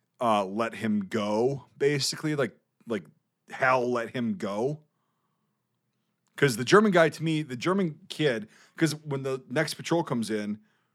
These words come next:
that's representing they're stepping into hell. Okay?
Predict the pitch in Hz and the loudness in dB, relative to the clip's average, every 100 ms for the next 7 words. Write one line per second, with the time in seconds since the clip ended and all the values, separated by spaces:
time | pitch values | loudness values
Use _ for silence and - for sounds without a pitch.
0 | _ _ _ _ _ - 135 156 123 123 | _ _ _ _ _ -2 0 0 -2 -2
1 | 123 113 - 113 104 87 - 90 73 71 | -2 -4 -6 -8 -8 -10 -12 -10 -10 -12
2 | - _ _ _ _ _ _ _ - 101 | -20 _ _ _ _ _ _ _ -10 -8
3 | 104 | -8